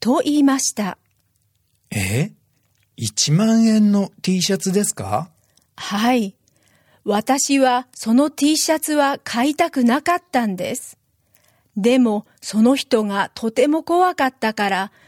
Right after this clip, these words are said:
Speaker 1: そのTシャツを買いました。
Speaker 2: そうですか。嫌な経験をしましたね。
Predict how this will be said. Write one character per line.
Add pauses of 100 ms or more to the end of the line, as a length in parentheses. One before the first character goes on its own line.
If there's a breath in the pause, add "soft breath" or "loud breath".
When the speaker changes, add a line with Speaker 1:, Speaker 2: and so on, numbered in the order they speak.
(120)
Speaker 1:
そ
の
T
シ
ャ
ツ
を
買
い
ま
し
た。 (1400)
Speaker 2:
そ
う
で
す
か。 (600)
嫌
な
経
験
を
し
ま
し
た
ね。